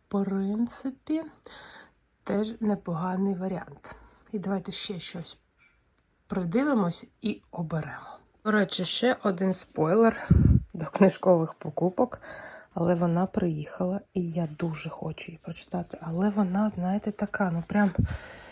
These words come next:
а, величенька. А сьогодні день такий завантажений, що, ну да, п'ятсот дванадцять сторінок.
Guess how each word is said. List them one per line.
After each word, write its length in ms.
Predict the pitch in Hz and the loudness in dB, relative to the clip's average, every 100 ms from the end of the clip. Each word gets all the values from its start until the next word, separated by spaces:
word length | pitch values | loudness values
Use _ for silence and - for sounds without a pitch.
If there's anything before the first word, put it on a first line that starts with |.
| - - - - - - | -20 -20 -20 -20 -20 -6
а, 80 | - 202 196 - | -4 -2 0 2
величенька. 1160 | - - - 226 254 - - 359 214 180 - 185 - - - - - - - - - - | 2 0 -2 -6 -2 2 6 6 6 2 2 4 4 -4 -6 -8 -16 -20 -20 -20 -18 -8
А 40 | 180 | -8
сьогодні 600 | - 180 185 233 233 220 | 0 0 4 4 4 2
день 460 | 175 190 220 233 220 | 0 0 2 2 0
такий 460 | 196 - 214 214 202 | -4 -4 -2 0 -2
завантажений, 1120 | 175 190 185 185 180 214 240 269 226 190 180 | -4 -6 -4 -4 -4 -2 -2 -2 -4 -4 -4
що, 400 | - - 202 185 - - - - 233 | -6 -8 -8 -8 -12 -16 -16 -10 -4
ну 120 | 240 | -2
да, 220 | 190 180 | 0 -2
п'ятсот 440 | 175 185 185 202 | -2 -8 -6 -6
дванадцять 500 | 185 196 190 185 - | -4 -4 -2 -4 -6
сторінок. 760 | - - 190 185 175 156 - | -10 -6 -4 -2 -2 -4 -10